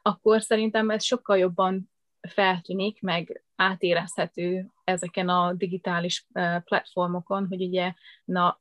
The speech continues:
most neked ez egy idegen, vagy pedig ez tényleg egy olyan személy, aki szeret emberekkel dolgozni. Itt van egy, ö, méhecske,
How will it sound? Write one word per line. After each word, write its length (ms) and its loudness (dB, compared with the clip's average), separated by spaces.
most 300 -6
neked 320 -4
ez 220 0
egy 340 -2
idegen, 580 4
vagy 240 2
pedig 240 2
ez 160 0
tényleg 260 0
egy 160 0
olyan 200 2
személy, 380 0
aki 200 -4
szeret 360 0
emberekkel 680 0
dolgozni. 640 4
Itt 180 -6
van 140 -2
egy, 240 -2
ö, 180 4
méhecske, 600 -2